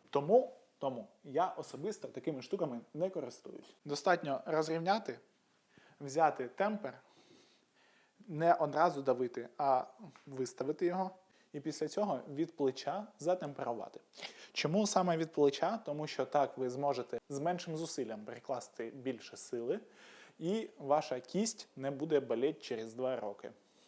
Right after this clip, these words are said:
Затемперували, дістали. Ми отримали нашу ідеально рівну таблетку. Ось ці пилінки, можливо, навіть трошки кави зверху, котра,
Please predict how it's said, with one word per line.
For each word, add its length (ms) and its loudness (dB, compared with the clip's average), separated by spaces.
Затемперували, 880 2
дістали. 500 -4
Ми 280 -6
отримали 560 -4
нашу 320 -6
ідеально 520 -4
рівну 240 -6
таблетку. 500 -8
Ось 260 0
ці 140 0
пилінки, 640 0
можливо, 400 2
навіть 380 0
трошки 480 -2
кави 360 2
зверху, 600 2
котра, 460 -2